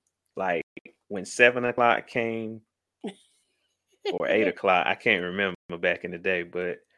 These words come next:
Speaker 1: when it came, everything shuts off for thirty minutes.
Speaker 2: That's it.
Speaker 1: <laughs>
Speaker 2: Right.
Speaker 1: So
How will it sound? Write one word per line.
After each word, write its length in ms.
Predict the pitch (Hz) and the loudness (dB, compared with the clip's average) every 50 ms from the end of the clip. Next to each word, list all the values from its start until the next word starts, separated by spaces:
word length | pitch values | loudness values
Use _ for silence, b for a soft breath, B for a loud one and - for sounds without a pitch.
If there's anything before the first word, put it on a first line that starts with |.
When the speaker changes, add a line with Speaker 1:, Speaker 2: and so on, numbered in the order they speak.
| _ _ _ | _ _ _
Speaker 1:
when 180 | 90 98 101 | -4 2 4
it 200 | 123 139 - - | 4 4 4 2
came, 580 | - - 139 135 135 135 135 135 135 135 135 135 _ _ _ _ _ _ _ _ _ _ _ _ _ _ _ _ _ _ _ _ _ _ _ _ _ _ _ _ _ _ _ _ _ _ | 2 4 6 6 6 4 2 -2 -4 -8 -10 -14 _ _ _ _ _ _ _ _ _ _ _ _ _ _ _ _ _ _ _ _ _ _ _ _ _ _ _ _ _ _ _ _ _ _
everything 500 | 101 117 120 135 135 131 - 127 117 113 | -2 0 0 0 -2 0 2 2 2 2
shuts 360 | 107 - - 123 113 - - 110 | 0 0 2 2 2 2 2 2
off 220 | 104 104 101 - | 2 2 2 -2
for 80 | 92 87 | -6 -2
thirty 300 | - 101 98 95 90 87 | 0 2 2 2 0 -4
minutes. 540 | 87 90 87 82 - - _ - - - _ _ | -4 -6 -6 -8 -10 -14 _ -20 -20 -20 _ _
Speaker 2:
That's 360 | - 202 190 196 196 202 330 254 | -6 2 6 6 6 6 4 2
it. 440 | 254 269 294 277 226 - - - | 4 4 4 6 6 4 4 2
Speaker 1:
<laughs> 40 | - | -4
Speaker 2:
Right. 560 | 165 185 208 240 233 220 185 165 160 147 - - _ _ _ _ _ _ _ _ | -10 0 4 6 8 8 8 6 4 0 -4 -8 _ _ _ _ _ _ _ _
Speaker 1:
So 420 | - - 147 139 139 127 123 - | 0 6 6 8 8 6 4 0